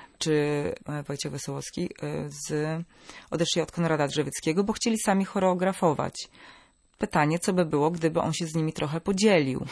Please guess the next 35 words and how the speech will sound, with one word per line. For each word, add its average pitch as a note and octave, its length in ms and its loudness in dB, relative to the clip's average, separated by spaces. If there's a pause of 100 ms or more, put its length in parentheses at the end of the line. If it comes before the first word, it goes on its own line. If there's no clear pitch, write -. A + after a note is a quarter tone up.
(540)
Czyli D3+ 180 -2
gdyby D3 280 -4
dał E3 220 4
im D#3+ 180 -2
szansę D#3+ 760 0
choreografować D3+ 840 -2 (520)
w - 100 -20
Polskim - 360 -2
Teatrze F3+ 340 -2
Tańca. D#3+ 380 -4 (100)
Ciekawe, F#3 340 0
czy F#3 120 -6
byli F#3+ 180 0
odeszli. G3 460 0
Nie A#3 280 6
wiem. C#3+ 240 -2 (340)
W - 60 -20
pewnym A#3 320 6
sensie G#3+ 360 4
myślę, G#3+ 280 4
że G#3+ 260 6 (220)
to - 80 4
jest G#3+ 120 2
naturalne, A3 560 6 (100)
że E3 180 6 (240)
tancerz F#3 440 6 (100)
czy D#3+ 360 6 (320)
osoba, E3+ 320 4
która E3+ 240 4
jest E3 180 4
w D#3+ 40 -8
zespole, E3 500 4 (240)
odchodzi F3 480 2
na E3+ 120 4
swoje, C#3+ 720 4